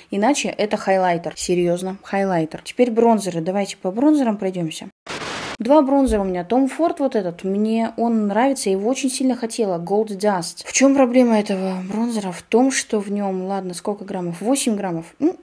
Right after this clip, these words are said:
такое себе. Однако текстура подчеркнута отвратительно. Конечно, издалека и на видео, ребята, вы это не увидите. Но в жизни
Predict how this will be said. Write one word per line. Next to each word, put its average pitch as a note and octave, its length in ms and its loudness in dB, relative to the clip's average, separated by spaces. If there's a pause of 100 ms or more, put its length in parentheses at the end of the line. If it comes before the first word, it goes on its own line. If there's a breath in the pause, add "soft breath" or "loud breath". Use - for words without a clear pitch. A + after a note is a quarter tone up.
(220)
такое A#3+ 300 2
себе. F3+ 300 -4
Однако A#3 400 -2
текстура D4 540 0
подчеркнута A#3+ 720 -2
отвратительно. G#3+ 1120 -4
Конечно, C4+ 420 0
издалека A3+ 480 0
и C4 100 4
на G3+ 120 -2
видео, A#3 340 4
ребята, F#3+ 360 -2
вы C4 140 0
это E4 120 -2
не E4 140 6
увидите. B3 560 0
Но A3+ 140 6
в G#3+ 100 2
жизни A#3 640 4